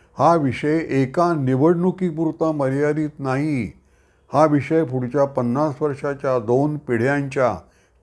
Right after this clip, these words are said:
चारित्र्याचा विषय आहे. तर हे भान आपण सगळ्यांनी ठेवलं पाहिजे. आज उद्धव असतील, उद्या देवेंद्र असतील,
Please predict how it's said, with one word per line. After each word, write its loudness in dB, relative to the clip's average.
चारित्र्याचा 4
विषय -2
आहे. -2
तर 2
हे 6
भान 0
आपण -2
सगळ्यांनी -2
ठेवलं -4
पाहिजे. -6
आज 0
उद्धव 0
असतील, -8
उद्या 2
देवेंद्र 0
असतील, -2